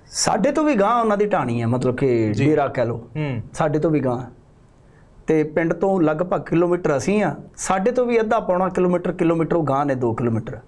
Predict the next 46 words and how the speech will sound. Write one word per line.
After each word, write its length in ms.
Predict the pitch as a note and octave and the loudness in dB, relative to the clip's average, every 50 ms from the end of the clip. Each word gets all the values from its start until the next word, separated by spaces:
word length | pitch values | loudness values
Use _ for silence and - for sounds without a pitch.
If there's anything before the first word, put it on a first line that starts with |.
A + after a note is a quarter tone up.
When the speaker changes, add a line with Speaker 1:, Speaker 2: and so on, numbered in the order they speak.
| - C3+ | -10 -4
Speaker 2:
ਜੀ, 140 | C3 D3+ D3+ | 0 0 0
ਜੀ। 280 | C#3+ C3+ C3 A2+ G#2 - - - - - - - - - | 0 -2 -6 -6 -8 -10 -16 -20 -20 -20 -20 -12 -2 0
Speaker 1:
ਉਹਨਾਂ 420 | B3+ C#4 D#4 E4 F4 F4 F4+ F4+ F4 - - - - - - - - - - | 2 2 4 4 4 4 2 0 -2 -4 -12 -20 -20 -20 -20 -20 -14 -6 -2
ਦੋ 260 | D#3+ C3 F#3+ A3 C4+ | 0 2 4 4 2
ਭਰਾਵਾਂ 380 | C#4 - C4+ C4 G#3 E3+ F#3 G#3+ | 2 2 2 2 2 2 0 0
ਦੀਆਂ 180 | A3 B3+ C4+ C4 | 2 2 0 2
ਕੋਠੀਆਂ 400 | C4 B3 A3+ A#3 - C4 B3+ A#3+ | 0 -2 -2 0 0 0 0 2
ਬਿਲਕੁਲ 340 | A#3 B3+ B3+ B3+ C4 A3 | 2 0 0 0 0 0
ਨਾਲ 280 | E3+ D3 B2+ A#2+ G#2+ G2 | 2 2 0 0 -2 -4
ਨੇ, 80 | G2 F#2+ - - - - - _ - - - - - - - - - | -6 -12 -14 -20 -20 -20 -20 _ -20 -20 -20 -20 -20 -20 -12 -6 -4
ਇੱਕੋ 220 | C4 B3+ D#4+ D#4 | -2 0 0 0
ਘਰ 180 | - C#4+ G#3 - | 2 0 0 0
'ਚ 120 | - - | 0 -2
ਹੀ 60 | D3+ | -2
ਨੇ। 180 | - - - - - - - | -2 -2 -10 -14 -16 -12 -6
Speaker 2:
ਜੀ, 160 | C#3 D3 D#3 | -2 0 0
ਜੀ। 280 | C#3 B2+ B2 A2 F#2 - - - | 0 -2 -4 -6 -6 -6 -2 0
Speaker 1:
ਇੱਕ 180 | C4+ C4+ C4 D4 | 0 2 0 0
ਭਰਾ 240 | C#4+ C#4 B3 G#3+ | 0 0 0 0
ਦੀਆਂ 180 | F#3 F3 G3+ A#3 | 2 0 0 0
ਵੋਟਾਂ 260 | G#3+ G3+ G3 G#3 G#3+ | 2 0 2 2 0
ਚੱਕ 200 | G#3 G#3 G3 F#3+ | 0 0 -2 0
ਕੇ 100 | G3 A3+ | 0 0
ਪਿੰਡ 220 | A3+ A3+ G3 F#3 G3 | 0 0 0 0 0
ਦੇ 100 | G3 G3 | 0 0
ਵਾਰਡ 220 | E3+ C#3+ C3+ C3+ | 0 0 -2 -2
'ਚ 80 | - B2+ | -6 -8
ਪਾਤੀਆਂ। 400 | - C3 B2 - G#2+ G#2+ G2 - - - - | -8 -10 -10 -10 -12 -14 -14 -16 -16 -8 -4
Speaker 2:
ਹੂੰ। 260 | E3 F3 E3 C3+ A2+ A2+ - - - - - - - - - - - - - - - - - | -2 -2 0 -2 -4 -8 -10 -16 -20 -20 -20 -20 -20 -20 -20 -20 -20 -20 -20 -20 -12 -6 -4
Speaker 1:
ਆ 40 | C#3 | -4
ਵੇਖ 260 | A#2+ A#2+ A#2 A2+ - | -4 -4 -6 -8 -10
ਲਓ 120 | C#3+ C#3 | -10 -10
ਕੀ 180 | C3 - C#3 C3 | -8 -6 -6 -4
ਟੈਸ਼ਨ 340 | C3 C3+ C3 - - D3+ C#3 | -4 -4 -4 -4 -4 -4 -4
ਚੱਲਣ 300 | C#3 D3+ C#3+ D3 D3+ D3 | -4 -4 -6 -4 -4 -4
ਡਿਆ 120 | D#3 D#3 | -4 -6
ਨੇ। 160 | F3 F3+ F3 - - - - - - - - - | -6 -8 -12 -14 -18 -20 -20 -20 -20 -20 -18 -12
Speaker 2:
ਜਿਵੇਂ 260 | D#3+ D3+ D3 D3 D3+ | -8 -4 -2 -2 -2
ਤੁਸੀਂ 200 | D3 D3 C#3+ D3 | -2 -2 -4 -4
ਕੱਲ੍ਹ 240 | D3 D#3 D3+ D#3 D#3 | -2 -2 -2 0 0
ਵੀ 80 | E3+ E3+ | 0 0
ਦੱਸ 260 | D#3+ D3+ C#3 C#3 - | 0 0 -2 -2 -2
ਰਹੇ 140 | D#3 D#3+ D3+ | -2 -2 0
ਸੀ 100 | D3+ D#3+ | 0 0
ਵੀ 140 | D#3 D#3+ D3+ | 0 0 0
ਜਿੱਥੇ 560 | C#3+ C#3+ C#3+ C#3+ D#3+ D#3 D#3 D#3 D#3 C#3 | -2 -4 -2 0 0 2 2 2 0 -2